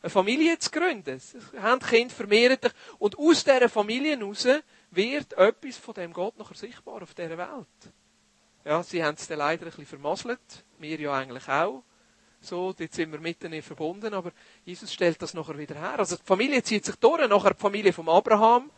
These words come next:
also das Ringen nachher, dass die Familie kommt, Isaac und Jakob und nachher Jakob seine Kinder, die zwölf Stämme. Was sind eigentlich Stämme? Das sind Familien. Mit diesen zwölf Familien wird das Land eingenommen.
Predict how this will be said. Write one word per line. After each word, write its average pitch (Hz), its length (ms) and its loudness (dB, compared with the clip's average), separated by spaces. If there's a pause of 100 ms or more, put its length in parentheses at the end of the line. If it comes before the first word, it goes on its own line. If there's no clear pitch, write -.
(480)
also 175 160 -10
das 180 300 -6
Ringen 233 340 2
nachher, 240 220 2
dass 220 160 -8
die 202 80 -12
Familie 185 440 -2
kommt, 214 400 -2
Isaac 233 460 2
und 196 100 -12
Jakob 208 520 0
und 214 100 -10
nachher 202 300 -2
Jakob 208 420 4
seine 190 220 -10
Kinder, 254 400 -2
die 170 80 -20
zwölf 185 320 2
Stämme. 208 360 2 (280)
Was - 160 -8
sind 226 120 -2
eigentlich 294 280 2
Stämme? 359 280 0
Das 185 120 -10
sind 180 180 -8
Familien. 240 600 -4 (440)
Mit 190 140 -10
diesen 233 200 2
zwölf 220 320 8
Familien 233 640 0 (240)
wird 160 220 -12
das - 100 -8
Land 226 320 0
eingenommen. 254 640 -10